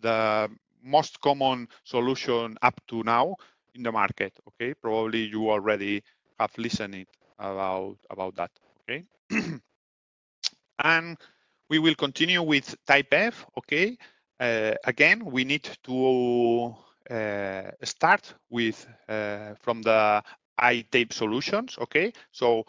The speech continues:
from Type eight, we add, uh, protection against residual alternating current,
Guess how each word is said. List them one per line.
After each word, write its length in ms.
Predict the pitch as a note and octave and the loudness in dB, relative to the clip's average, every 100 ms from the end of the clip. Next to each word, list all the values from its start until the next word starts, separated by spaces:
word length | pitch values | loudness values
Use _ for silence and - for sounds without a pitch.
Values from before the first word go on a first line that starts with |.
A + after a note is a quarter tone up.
| - _ - | -12 _ 0
from 220 | B2 A2+ | 0 2
Type 280 | C3+ C3 - | 2 4 4
eight, 320 | C3+ B2+ - - | 2 2 -4 -12
we 180 | B2 B2 | -2 4
add, 220 | A#2+ A#2 - - - | 6 4 2 -10 -10
uh, 220 | A2 G#2 G2+ | -4 -2 -2
protection 560 | A2+ B2 C3+ - A#2+ | -4 -2 -2 -4 -4
against 420 | A2 A2 G#2+ G#2+ - | -2 -2 -4 -12 -14
residual 480 | A2 A#2+ A#2 A2 A2+ | -4 -2 -2 0 2
alternating 640 | G#2+ - A2 G#2+ A2 A2 G#2+ - | 2 0 -4 -2 -4 -6 -8 -10
current, 380 | A#2 G#2 F#2+ | -6 -2 -2